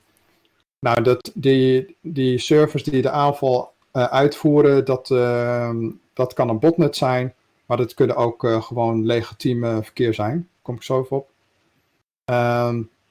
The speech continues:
en ook verschillende soorten, soorten aanvallen.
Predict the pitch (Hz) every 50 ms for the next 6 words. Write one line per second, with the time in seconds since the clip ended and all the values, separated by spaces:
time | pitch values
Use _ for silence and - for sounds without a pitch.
0 | _ _ _ _ _ _ _ _ _ _ _ _ _ _ _ _ - 127 123 -
1 | - 127 123 - - 135 - - 131 127 127 120 120 120 - - 127 123 117 117
2 | 117 - 120 117 117 117 113 113 113 113 113 110 110 113 - - 127 120 120 -
3 | - 123 120 117 117 113 - 120 113 110 107 107